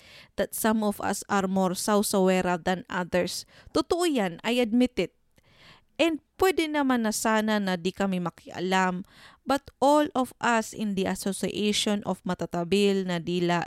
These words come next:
including myself, assure you that we will not stop being pakialamera until we get the truth. Together, let us do,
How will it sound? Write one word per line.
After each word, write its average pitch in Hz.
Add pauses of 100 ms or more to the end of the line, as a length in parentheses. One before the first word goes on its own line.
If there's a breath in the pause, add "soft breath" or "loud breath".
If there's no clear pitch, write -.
including 269
myself, 233 (560 loud breath)
assure 294
you 226 (400 soft breath)
that 139
we 202
will 185
not 233
stop -
being 190
pakialamera 190 (160)
until 233
we 170
get 202 (240)
the 175
truth. - (720 soft breath)
Together, 254 (400 soft breath)
let 208
us -
do, 262